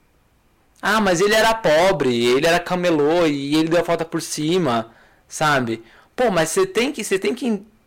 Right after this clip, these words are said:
sofrer tanto pra você en-, ser endeusado assim?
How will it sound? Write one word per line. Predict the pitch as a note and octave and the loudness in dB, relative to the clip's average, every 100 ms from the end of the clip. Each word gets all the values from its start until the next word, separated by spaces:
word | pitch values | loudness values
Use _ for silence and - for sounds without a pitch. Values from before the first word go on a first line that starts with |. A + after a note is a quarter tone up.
| _ _ | _ _
sofrer | - F3+ - A3+ D4 - | -2 -2 0 -2 -4 -2
tanto | A3 D4 B3 | 0 0 0
pra | F#3 | -2
você | D#3+ D#3+ F3 | -2 -2 -4
en-, | E3 | -4
ser | - - A3+ E3 | -8 -12 -6 -4
endeusado | E3 D3 C#3 C3+ D#3 C#3 | 0 0 2 2 2 0
assim? | B2 G3+ A3+ | -4 -4 -6